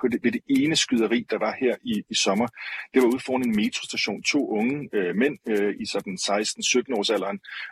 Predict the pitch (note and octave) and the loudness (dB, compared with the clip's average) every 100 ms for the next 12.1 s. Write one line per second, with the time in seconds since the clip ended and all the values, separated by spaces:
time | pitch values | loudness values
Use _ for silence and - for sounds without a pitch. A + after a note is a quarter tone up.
0 | - G#2 G2+ - A#2+ G2 F#2 C3 C3 - | 0 2 2 -2 2 2 2 2 0 -2
1 | G2+ F#2+ F#2+ C3 A#2+ - G2 E2+ - - | -6 -4 -2 0 0 0 -8 -6 -4 0
2 | - B2+ B2 G2 F#2+ G2 A2+ - - A#2+ | 4 2 0 -6 -4 -2 -2 -2 -2 -2
3 | - A2+ - D3 C3 A#2+ - A2+ G2 G#2 | 0 -2 -2 0 0 -2 0 0 0 0
4 | F#2+ _ - - - - - G2 A2 - | -2 _ -8 -2 0 -2 -2 0 0 0
5 | - - G#3 F#3 - - - A#2 G#2+ - | -4 4 4 4 -4 -18 -6 -2 0 2
6 | - D#3+ C3+ B2+ G#2 C#3 A#2+ A2 A#2 A2 | 2 2 2 2 0 0 0 -2 -2 -2
7 | A2 - F3 A2 F#2 A#2 - A#2 A#2+ - | -6 -8 -6 -2 0 0 0 0 2 0
8 | G#2 - A2 A2+ G2+ G#2 _ _ - - | -4 -4 -4 -4 -4 -8 _ _ -2 4
9 | B2+ B2 A#2 A2+ - A#2 - - A#2+ C3+ | 4 4 2 0 -2 -2 0 2 2 2
10 | A2 - G2+ G#2+ B2 - - C#3 B2 - | -2 0 0 0 -2 -4 -2 0 0 0
11 | A#2 - G#3 - - - - - - E2+ | 0 2 2 2 0 -2 -4 -2 -2 -4